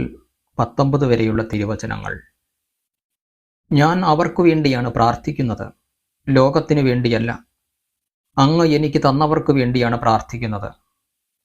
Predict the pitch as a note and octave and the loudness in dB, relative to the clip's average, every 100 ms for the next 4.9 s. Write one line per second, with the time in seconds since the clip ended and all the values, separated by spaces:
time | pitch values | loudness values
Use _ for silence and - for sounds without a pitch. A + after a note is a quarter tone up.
0 | _ C#3+ B2+ B2+ C3 C3 C3+ - - _ | _ 0 2 2 2 0 -2 -6 -12 _
1 | _ _ C#3 C3+ C#3 C3+ D3 D#3+ D#3+ D#3 | _ _ 2 4 4 2 0 0 2 2
2 | C3+ B2 A#2 G#2 G2 - _ _ _ _ | 0 0 -2 -4 -8 -16 _ _ _ _
3 | _ C#3+ E3 E3+ E3 D#3+ D3+ D#3+ D#3+ - | _ 2 4 2 2 2 0 0 -2 -6
4 | - - C#3+ D#3 D3+ E3+ D#3 A2 G2 | -6 -2 0 2 2 2 0 -4 -6